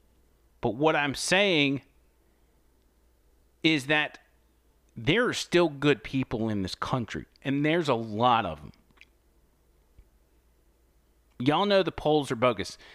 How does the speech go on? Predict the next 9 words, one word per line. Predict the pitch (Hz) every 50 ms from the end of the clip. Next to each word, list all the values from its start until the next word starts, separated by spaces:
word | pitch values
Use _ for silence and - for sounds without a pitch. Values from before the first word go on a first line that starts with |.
| - - - _ _ _ _ _ _ _ _ _ _ _ _ _ _ _ _ _ _ _ _ -
so | - - - 151 147
that | 160 180 196 175
can | - 185 170
be | 151 147 143 135
completely | 120 - 143 131 - - 170 165 156 143 143 139
thrown | 120 - - 139 139 131 127
out | 127 117 110 -
the | 120
window. | 110 113 123 117 104 87 60 50 -